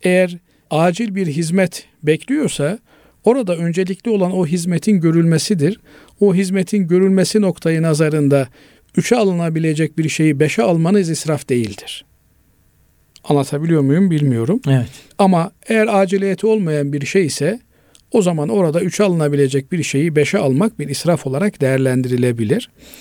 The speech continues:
Speaker 1: Ne bileyim mesela çok susamışsınız,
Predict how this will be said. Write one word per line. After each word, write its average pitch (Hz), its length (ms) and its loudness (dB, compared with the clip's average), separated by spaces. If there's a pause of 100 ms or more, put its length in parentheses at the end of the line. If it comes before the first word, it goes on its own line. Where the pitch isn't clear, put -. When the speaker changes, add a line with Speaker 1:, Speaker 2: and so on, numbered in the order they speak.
(320)
Speaker 1:
Ne 185 240 2
bileyim 196 220 0
mesela 170 400 0 (320)
çok - 340 -2
susamışsınız, 175 1000 -6